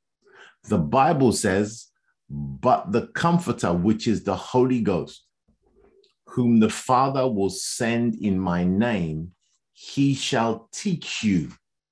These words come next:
all things and bring all things to your remembrance, whatsoever I have said unto you."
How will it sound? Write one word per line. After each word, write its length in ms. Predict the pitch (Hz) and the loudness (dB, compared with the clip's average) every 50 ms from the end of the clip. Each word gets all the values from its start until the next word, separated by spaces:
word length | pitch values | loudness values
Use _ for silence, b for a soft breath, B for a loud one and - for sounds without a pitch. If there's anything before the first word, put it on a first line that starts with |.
| _ _ _ _ _ _ _ _ _ _ _ _ _ _ _ _ | _ _ _ _ _ _ _ _ _ _ _ _ _ _ _ _
all 260 | - 117 120 120 117 | 0 2 4 4 4
things 680 | 107 - - - 98 82 67 64 - - - - - _ _ _ _ _ _ _ B B B B B B B B B _ _ _ _ - | 2 0 -4 -6 -6 -6 -6 -6 -10 -14 -16 -20 -20 _ _ _ _ _ _ _ B B B B B B B B B _ _ _ _ -2
and 300 | 113 113 113 107 90 82 | 2 4 4 4 4 2
bring 560 | 87 117 135 143 139 143 143 139 - - - _ _ _ _ _ _ | 2 4 4 4 4 2 2 0 -2 -4 -8 _ _ _ _ _ _
all 320 | 139 156 170 175 165 156 - | 2 4 6 6 4 4 2
things 840 | - - - 120 101 90 80 71 64 - - - - - - - _ _ _ _ _ _ _ _ _ _ _ _ _ _ _ _ | -2 -4 -2 -2 0 0 -2 -4 -6 -10 -14 -16 -18 -20 -20 -20 _ _ _ _ _ _ _ _ _ _ _ _ _ _ _ _
to 160 | - - 120 | -6 -2 -2
your 240 | 104 95 101 95 92 | 0 2 2 2 2
remembrance, 760 | 98 95 95 107 113 113 90 69 60 57 - - - - - _ _ _ _ _ _ - | 2 2 2 2 2 2 2 0 -2 -6 -10 -14 -18 -20 -20 _ _ _ _ _ _ -10
whatsoever 1300 | 78 80 80 85 107 143 - - - - - - 135 123 117 - - - 123 117 90 95 90 85 - - - | -8 -4 0 2 2 2 2 0 -4 -4 -2 0 2 2 2 2 2 0 0 2 2 0 0 0 -2 -2 -4
I 140 | 78 85 90 | -4 -4 -4
have 260 | 90 - 90 90 87 | -2 -4 -4 -4 -4
said 560 | - - - - - - 82 - 143 - - | -6 -6 -8 -6 -2 0 0 0 0 -2 -2
unto 320 | - 90 85 73 - - 67 | -2 -2 -2 -4 -4 -8 -10
you." 180 | 67 - - | -10 -10 -12